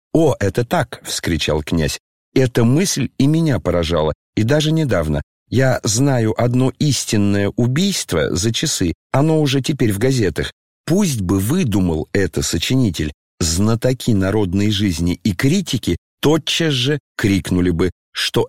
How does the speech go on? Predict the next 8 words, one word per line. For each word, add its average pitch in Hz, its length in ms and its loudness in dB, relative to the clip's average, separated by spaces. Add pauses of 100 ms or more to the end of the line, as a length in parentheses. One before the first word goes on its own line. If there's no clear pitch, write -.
это 180 400 0
невероятно, 120 840 0
а 110 100 2
прочтя 139 640 0
в 87 120 -6
газетах 113 640 0
как 92 220 -4
факт, - 420 -2